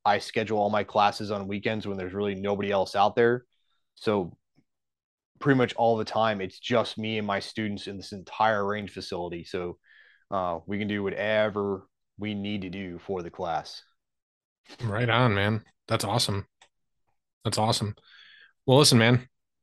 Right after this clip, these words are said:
Speaker 2: thank you for, for
Speaker 1: Yeah.
Speaker 2: making the time. Uh, this has been incredibly educational. Uh,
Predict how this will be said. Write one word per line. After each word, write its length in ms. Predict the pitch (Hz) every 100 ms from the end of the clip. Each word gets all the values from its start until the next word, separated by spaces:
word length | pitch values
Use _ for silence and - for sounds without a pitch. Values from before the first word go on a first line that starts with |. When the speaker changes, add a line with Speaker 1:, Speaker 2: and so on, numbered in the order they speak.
| -
Speaker 2:
thank 220 | 113 120
you 160 | 107 98 - _ _
for, 380 | - 104 98 117
for 100 | 113
Speaker 1:
Yeah. 40 |
Speaker 2:
making 220 | 107 110
the 80 | 98
time. 420 | 82 98 101 101 -
Uh, 240 | 110 95 95
this 180 | 120
has 80 | 123
been 140 | 107 98
incredibly 720 | 95 - - 110 104 98 95
educational. 760 | 92 95 101 90 104 95 95 _ -
Uh, 400 | 110 95 92 98